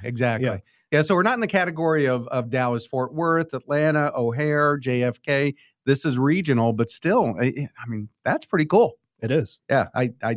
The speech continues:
Speaker 1: I'm not shocked, uh, and very happy that, uh, we're getting a little bit more recognition
Speaker 2: I,
Speaker 1: here
Speaker 2: I,
Speaker 1: in Cincinnati.
Speaker 2: I do have to point
Speaker 1: Yeah.
Speaker 2: out,
Speaker 1: Yeah.
Speaker 2: C V G ranked forty-sixth best airport in the world.
Speaker 1: Out of all of 'em.
Speaker 2: Out of all of 'em,
Speaker 1: That's pretty
Speaker 2: down from
Speaker 1: cool.
Speaker 2: thirty-eight in twenty twenty-two. So maybe
Speaker 1: Yeah.
Speaker 2: the skyline flip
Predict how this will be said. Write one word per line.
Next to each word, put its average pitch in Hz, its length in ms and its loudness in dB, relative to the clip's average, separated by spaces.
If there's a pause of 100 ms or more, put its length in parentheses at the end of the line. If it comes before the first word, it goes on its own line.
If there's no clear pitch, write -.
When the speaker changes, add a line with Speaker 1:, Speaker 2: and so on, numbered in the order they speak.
(160)
Speaker 1:
I'm 117 300 -2 (420)
not 151 300 2
shocked, 180 520 2
uh, 123 420 0
and 123 240 -2
very 131 220 -2
happy 123 340 -2
that, 110 240 -4 (200)
uh, 101 460 -2
we're 110 200 0
getting 156 260 0
a 143 60 -2
little 165 180 -2
bit 165 160 -6
more 160 180 0
recognition 165 640 -2
Speaker 2:
I, 160 60 2
Speaker 1:
here 107 80 -2
Speaker 2:
I, 165 60 0
Speaker 1:
in - 60 0
Cincinnati. 95 560 -8
Speaker 2:
I 180 60 4
do 175 120 6
have 160 80 4
to - 80 -12
point 151 160 4
Speaker 1:
Yeah. 135 100 2
Speaker 2:
out, 123 100 -4
Speaker 1:
Yeah. - 80 -20
Speaker 2:
C - 220 0
V 180 120 4
G 156 260 4
ranked 143 340 0
forty-sixth 147 600 -2
best 127 220 -2
airport 123 420 -2
in 123 120 -2
the 110 80 -4
world. 107 420 -4 (360)
Speaker 1:
Out 143 140 2
of 135 100 2
all 139 280 6
of 90 100 -4
'em. 80 220 -8
Speaker 2:
Out 135 160 2
of 123 100 -2
all 196 320 6
of 147 120 4
'em, 135 80 2
Speaker 1:
That's 135 320 2
pretty 147 140 2
Speaker 2:
down 180 180 4
from 165 200 2
Speaker 1:
cool. 147 60 0
Speaker 2:
thirty-eight 139 480 -2
in 117 60 -10
twenty 110 240 -8
twenty-two. 104 460 -14
So - 160 -10
maybe 139 160 -2
Speaker 1:
Yeah. 143 60 0
Speaker 2:
the 131 80 -4
skyline 120 520 -8
flip 104 300 -16